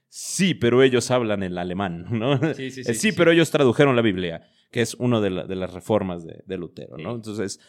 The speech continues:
Speaker 1: es un personaje bastante importante dentro de la iglesia, pero también muy importante dentro de la historia, porque justamente, pues, hizo un cambio social muy cabrón,
Speaker 2: Ujú.
Speaker 1: ¿no? O sea, a pesar de que ya saben, el Iker es como, "Eh, eh, eh, eh, chingue su madre la iglesia", <laughs> pues nada, no importa, o sea, este güey sí es importante,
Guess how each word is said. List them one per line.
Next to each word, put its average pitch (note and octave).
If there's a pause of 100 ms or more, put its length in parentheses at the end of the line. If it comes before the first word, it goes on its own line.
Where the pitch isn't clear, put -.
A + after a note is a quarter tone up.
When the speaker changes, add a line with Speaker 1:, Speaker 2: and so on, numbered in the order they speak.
(120)
Speaker 1:
es C#3+
un E3
personaje D#3
bastante C3+
importante A#2+
dentro A#2
de A2+
la A2
iglesia, B2
pero A3+
también D#3
muy D3
importante A#2+
dentro A2
de G2+
la G2
historia, G2+
porque F2+
justamente, G2+
pues, G2+
hizo G2+
un G2
cambio G#2
social F#2+
muy G#2
cabrón, -
Speaker 2:
Ujú. G#2 (240)
Speaker 1:
¿no? G#2+
O A2
sea, G2
a F2+
pesar G2
de F#2+
que F2+
ya F#2+
saben, F#2
el E2+
Iker F2
es -
como, D#2+
"Eh, -
eh, -
eh, -
eh, A2
chingue A2
su G2
madre G#2+
la G2
iglesia", G#2+
<laughs> -
pues C#3+
nada, G3
no F3
importa, C#3
o F#2+
sea, G2+ (220)
este A#2+
güey E3+
sí C#3+
es C3+
importante, -